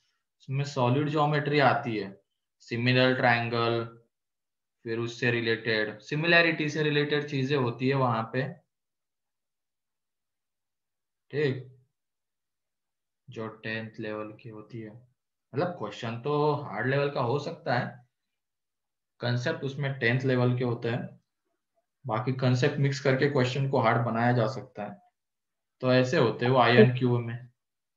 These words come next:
ठीक है, आरएमओ में questions। ठीक,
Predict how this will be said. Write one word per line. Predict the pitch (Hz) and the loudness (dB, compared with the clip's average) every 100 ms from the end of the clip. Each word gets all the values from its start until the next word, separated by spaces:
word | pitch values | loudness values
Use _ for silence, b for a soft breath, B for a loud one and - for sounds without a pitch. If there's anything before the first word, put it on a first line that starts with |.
| - | -8
ठीक | 123 143 | -4 0
है, | 139 | 2
आरएमओ | 117 123 123 123 | 4 4 4 4
में | 117 107 - | 2 -2 -8
questions। | 107 101 110 104 - - _ _ _ _ _ _ _ _ _ _ _ _ _ _ _ _ _ _ _ _ _ _ _ _ _ _ _ _ _ _ _ _ _ _ _ _ _ _ _ _ _ 127 | -8 -6 -8 -12 -16 -20 _ _ _ _ _ _ _ _ _ _ _ _ _ _ _ _ _ _ _ _ _ _ _ _ _ _ _ _ _ _ _ _ _ _ _ _ _ _ _ _ _ 0
ठीक, | 110 107 - | 0 0 -12